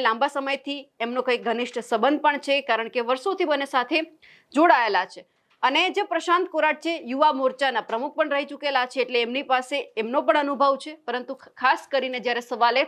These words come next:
થતો હતો કે એક સમયે જે રીતે પ્રદીપસિંહ વાઘેલા છે જે ગાંધીનગરનું કમલમ પણ સંભાળતા હતા, દક્ષિણ ઝોન પણ સંભાળતા હતા અને સાથે સાથે ભાજપે જેટલી પણ કામગીરી બીજી આપી હતી એ બધું જ સંભાળતા હતા, એ જે રીતે ખરા ઉતર્યા છે એ જ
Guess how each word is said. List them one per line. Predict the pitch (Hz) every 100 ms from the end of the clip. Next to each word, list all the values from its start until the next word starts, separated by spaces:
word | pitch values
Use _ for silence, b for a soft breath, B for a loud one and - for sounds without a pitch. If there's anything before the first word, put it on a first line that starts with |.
| 277
થતો | 254 220
હતો | 190 285 311 -
કે | 254 254 339
એક | -
સમયે | 269 226 196 - B B B
જે | 262 302
રીતે | 392 370
પ્રદીપસિંહ | 277 320 - 311 359
વાઘેલા | 349 294 285 262 277
છે | 285 _ _ -
જે | 262 254
ગાંધીનગરનું | 247 269 269 269 262 240
કમલમ | 226 240 262 240
પણ | 320 330
સંભાળતા | 277 269 269 277 262
હતા, | 262 269 _ _ 214
દક્ષિણ | - 277 269 220
ઝોન | 247 262
પણ | 294 339 311
સંભાળતા | 277 277 277 262
હતા | 262 262 - _ _ _ _ _ -
અને | 226 262
સાથે | 262 254 302
સાથે | 285 277 320 320 B -
ભાજપે | 247 254 349 311 240
જેટલી | 269 277 277
પણ | 320 277
કામગીરી | 262 254 277 269
બીજી | 254 214 320
આપી | 262 247 247
હતી | 254
એ | 240
બધું | 240 311
જ | -
સંભાળતા | 262 277 294 285
હતા, | 262 262 - 262
એ | 247
જે | 311
રીતે | 302 302 302
ખરા | 269 262 262
ઉતર્યા | 226 294 320 247 -
છે | - - 240 320
એ |
જ | 247